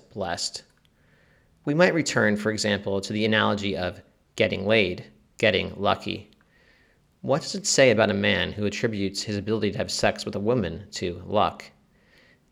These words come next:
It is an admission of powerlessness. It suggests that if he succeeded, he perhaps did not deserve to succeed. When we adopt a luck-based view of the world,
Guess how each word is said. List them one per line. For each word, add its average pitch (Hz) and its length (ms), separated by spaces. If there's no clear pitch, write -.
It 143 80
is 165 160
an 151 60
admission 117 480
of 92 200
powerlessness. 104 920
It - 80
suggests 160 460
that 104 240
if 113 140
he 117 100
succeeded, 98 720
he - 120
perhaps 143 460
did 120 120
not 104 180
deserve 107 440
to - 100
succeed. - 540
When 143 160
we 156 100
adopt 151 460
a 104 240
luck-based 101 840
view 101 100
of 98 100
the 98 60
world, 95 380